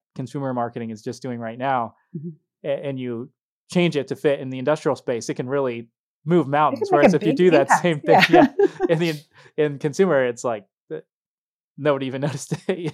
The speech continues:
Speaker 1: know?
Speaker 2: Mm-hmm.
Speaker 1: And, uh, I feel like at least on, uh, where I'm working, uh, there's not usually tons of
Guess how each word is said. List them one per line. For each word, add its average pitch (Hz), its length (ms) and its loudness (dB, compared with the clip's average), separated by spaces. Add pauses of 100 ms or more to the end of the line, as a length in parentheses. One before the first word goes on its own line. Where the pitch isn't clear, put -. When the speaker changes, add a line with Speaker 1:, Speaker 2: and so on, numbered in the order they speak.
Speaker 1:
know? 165 180 2
Speaker 2:
Mm-hmm. 208 380 2
Speaker 1:
And, 135 280 -2
uh, 120 280 0 (400)
I - 60 -20
feel 151 120 2
like 131 200 0
at 127 80 -4
least 127 240 -6
on, 117 360 -8
uh, 135 140 -14 (580)
where 135 120 0
I'm 143 100 4
working, 127 300 -4
uh, 120 120 -10
there's 120 220 -6
not 123 160 -6
usually 117 300 -10
tons 117 280 -8
of 113 160 -8